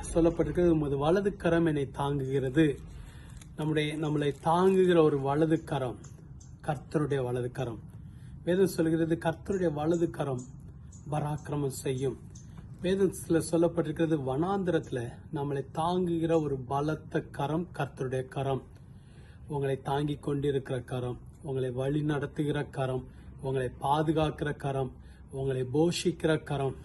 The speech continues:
வேதத்துல ஒரு வசனம் இருக்கு, "என் கரத்தின் நிழலினால் உன்னை மறைக்கிறேன்."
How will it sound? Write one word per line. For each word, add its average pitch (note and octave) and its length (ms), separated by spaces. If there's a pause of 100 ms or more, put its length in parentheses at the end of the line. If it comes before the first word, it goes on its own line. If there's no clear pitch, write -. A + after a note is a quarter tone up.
வேதத்துல D#3 360
ஒரு C#3+ 120
வசனம் C#3+ 300
இருக்கு, C#3+ 200
"என் C3+ 160
கரத்தின் D3+ 580
நிழலினால் E3 680 (520)
உன்னை B2+ 240
மறைக்கிறேன்." B2+ 840